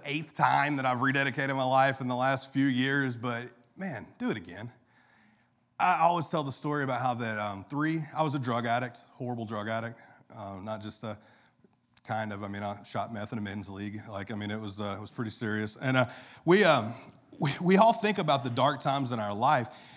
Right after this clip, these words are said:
and, and we don't realize sometimes in the deepest, darkest times that Jesus still loves you, like, that he wants you to come to him. Like, I thought that I had to clean myself up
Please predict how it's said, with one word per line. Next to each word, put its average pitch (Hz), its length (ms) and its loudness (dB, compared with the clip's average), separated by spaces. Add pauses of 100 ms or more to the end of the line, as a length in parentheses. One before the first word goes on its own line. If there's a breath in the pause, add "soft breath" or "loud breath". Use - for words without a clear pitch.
(100)
and, 139 360 2
and 135 200 2
we 147 100 4
don't 180 220 2
realize 131 440 2
sometimes 139 440 -2
in 120 60 -6
the 117 80 -4
deepest, 123 360 -2
darkest 117 360 -6
times 123 320 -4
that 107 140 -10
Jesus 143 340 -6
still 131 200 -8
loves 107 300 -6
you, 87 280 -20
like, 117 340 -4
that 120 120 -8
he 135 180 -4
wants 117 640 -4
you 101 140 -8
to - 140 -12
come 98 240 -8
to 92 60 -14
him. 90 220 -14 (340 loud breath)
Like, 143 180 2
I 208 200 8
thought 135 460 2
that 131 100 -2
I 135 100 2
had 139 200 -2
to 113 60 -6
clean 175 340 -6
myself 143 680 -2
up - 300 -4